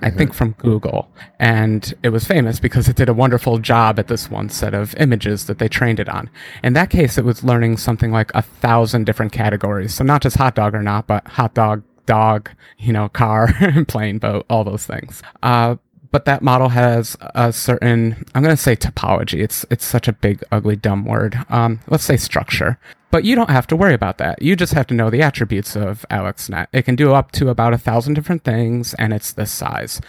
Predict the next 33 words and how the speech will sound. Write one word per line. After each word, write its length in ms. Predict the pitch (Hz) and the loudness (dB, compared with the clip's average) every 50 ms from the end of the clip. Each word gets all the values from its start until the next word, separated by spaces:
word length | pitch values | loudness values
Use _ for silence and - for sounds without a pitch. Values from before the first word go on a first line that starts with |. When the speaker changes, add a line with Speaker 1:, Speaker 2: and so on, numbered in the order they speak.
| - - - _ - | -18 -20 -14 _ 0
Speaker 2:
There 120 | 139 139 | 2 2
are 40 | 139 | 4
other 340 | 107 135 131 135 131 127 127 127 | 4 4 4 4 2 2 0 0
models. 440 | 143 135 131 127 139 139 135 127 147 | 0 0 2 2 2 0 0 0 0
I 140 | 147 123 | 0 2
introduced, 580 | 120 120 120 - 135 120 127 123 120 - - - | 2 2 2 0 0 0 0 0 0 0 0 0
uh, 140 | 120 120 117 | 2 2 2
SqueezeNet 1080 | 117 110 - - - 131 131 131 127 - 151 147 151 151 - - 160 - - - - | 0 0 -2 0 2 4 4 4 2 2 2 2 0 0 0 -2 -2 0 -2 -4 -4
<laughs> 0 | - | -2
to 120 | - 156 | -2 0
the 100 | 139 151 | 0 0
group, 260 | 139 151 156 156 151 - - - - - - - | 2 2 2 0 0 -2 -8 -20 -18 -16 -12 -8
Speaker 1:
Mm-hmm. 280 | 143 120 101 92 80 - | -4 -2 -2 -2 0 2
Speaker 2:
and 520 | 120 120 120 117 117 117 120 120 117 - - _ _ - | 2 4 4 2 2 0 -4 -6 -8 -10 -14 _ _ 0
I, 120 | 131 131 | 0 2
I 160 | - - 131 | 2 2 2
like 220 | 123 120 123 123 - | 4 4 2 2 2
it 100 | 139 - - | 0 0 2
mostly 280 | 120 123 123 - 156 | 2 2 2 2 2
because 360 | 135 127 123 - 135 123 117 | 2 0 0 0 0 0 0
it 100 | 123 123 - | 0 -2 0
has 160 | 123 123 113 | 0 0 0
a 60 | 120 | 0
wonderful 380 | 113 120 120 120 120 - 127 117 | 0 0 0 0 0 0 0 0
name, 420 | 110 113 120 131 139 170 190 202 - _ - - - _ | 0 2 2 2 2 0 -2 -4 -6 _ -20 -20 -10 _
but 100 | - 131 135 | 0 2 2
also 220 | 139 131 - 156 | 4 2 2 0
because 580 | 123 127 - - 135 131 131 131 131 127 135 147 | 0 0 0 2 2 4 4 4 2 0 -2 -4
it's 140 | - 135 - 151 | -4 -2 -2 -2
a 40 | |
five 320 | 135 - - 139 139 139 - | -2 0 0 2 2 2 2
megabyte 420 | - 139 139 143 139 151 151 - - | 0 0 0 0 0 0 0 0 0
model 520 | - 190 202 165 110 95 98 104 123 - | 0 2 2 2 2 2 0 -2 -4 -6